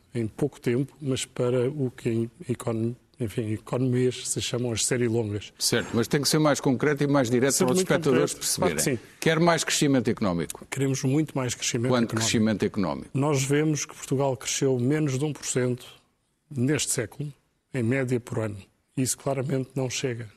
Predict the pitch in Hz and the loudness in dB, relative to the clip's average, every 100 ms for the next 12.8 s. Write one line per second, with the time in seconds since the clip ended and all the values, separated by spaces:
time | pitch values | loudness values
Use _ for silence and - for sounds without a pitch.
0 | - 131 110 120 143 139 - - 131 107 | -8 -6 -2 0 -2 -2 -6 -4 -4 -4
1 | 107 127 151 - 123 117 117 127 - 107 | -4 -2 -2 -2 -2 0 0 -2 -8 -2
2 | 147 135 - 117 - 165 156 139 123 123 | -2 -2 -4 -6 -4 -4 -2 -2 -2 -4
3 | 117 117 135 120 - 117 104 113 110 123 | -4 -2 -2 -4 -6 -8 -6 -4 -4 -6
4 | - _ _ _ - 123 - 135 127 123 | -10 _ _ _ -8 -4 0 0 0 -2
5 | 120 - _ _ _ _ _ - 135 - | -6 -16 _ _ _ _ _ -4 -2 -2
6 | - 123 131 117 113 117 101 95 - - | -4 -4 -4 -4 -2 -4 -8 -12 -16 -20
7 | _ _ _ _ _ _ _ - 131 - | _ _ _ _ _ _ _ -4 -4 -2
8 | 156 131 156 147 - 170 165 139 117 120 | -2 -2 0 -2 -2 0 2 2 0 0
9 | 123 120 139 127 - 147 131 - 120 117 | 0 0 0 -2 -2 -2 -2 -4 -2 0
10 | - 120 107 113 - 110 117 127 110 131 | 0 -2 -2 -4 -2 -2 -2 -4 -2 -4
11 | - 113 117 110 - - 131 120 117 104 | -2 -4 -2 -2 -2 -2 -2 -2 -4 -4
12 | 110 117 120 127 120 120 127 147 | -4 -2 0 0 0 0 0 0